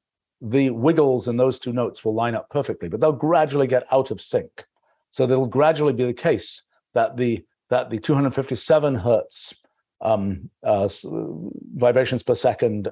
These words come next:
um, note will gradually get out of sync,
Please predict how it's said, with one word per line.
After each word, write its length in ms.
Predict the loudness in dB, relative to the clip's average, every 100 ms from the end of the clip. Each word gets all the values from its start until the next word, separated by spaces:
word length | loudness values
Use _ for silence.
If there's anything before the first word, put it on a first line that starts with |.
| 0
um, 280 | 0 0 -8 _ _
note 400 | 2 2 2 -8 -20 _ -4
will 100 | -4
gradually 580 | 0 4 4 4 4 2
get 220 | 2 2
out 180 | 0 0
of 100 | -6
sync, 400 | 0 0 -2